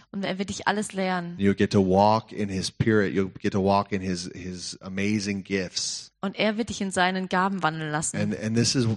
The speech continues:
Speaker 2: this is what God wants for you.
Speaker 1: Das ist, was Gott sich für dich
Speaker 2: So
Speaker 1: wünscht.
Speaker 2: if you say, "Hey, I don't know Jesus, Zach, I, I want to know him."
Speaker 1: Also wenn du sagst, "Oh, Zach, ich kenn Jesus noch gar nicht, aber ich will ihn
Speaker 2: You say,
Speaker 1: kennenlernen."
Speaker 2: "I, I really want to follow Jesus and make a decision for him."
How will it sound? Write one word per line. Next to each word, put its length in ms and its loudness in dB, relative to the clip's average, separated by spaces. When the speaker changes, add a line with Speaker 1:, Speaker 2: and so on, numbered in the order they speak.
Speaker 2:
this 180 6
is 140 2
what 180 6
God 200 4
wants 280 2
for 140 -2
you. 180 -6
Speaker 1:
Das 200 -2
ist, 140 -2
was 160 -2
Gott 160 -2
sich 120 -8
für 100 -4
dich 180 -8
Speaker 2:
So 240 6
Speaker 1:
wünscht. 100 4
Speaker 2:
if 60 0
you 140 8
say, 300 4
"Hey, 200 6
I 200 4
don't 140 4
know 440 6
Jesus, 480 2
Zach, 280 2
I, 120 -4
I 180 2
want 280 2
to 60 0
know 240 2
him." 280 -4
Speaker 1:
Also 220 -2
wenn 120 -2
du 60 -4
sagst, 220 -2
"Oh, 340 4
Zach, 240 0
ich 120 -8
kenn 200 0
Jesus 240 -2
noch 160 -6
gar 100 2
nicht, 140 -4
aber 80 0
ich 100 -4
will 120 0
ihn 120 -4
Speaker 2:
You 140 0
say, 160 4
Speaker 1:
kennenlernen." 320 4
Speaker 2:
"I, 80 -2
I 180 6
really 240 10
want 200 6
to 40 0
follow 400 2
Jesus 380 2
and 80 4
make 180 2
a 60 -8
decision 460 2
for 160 0
him." 240 -4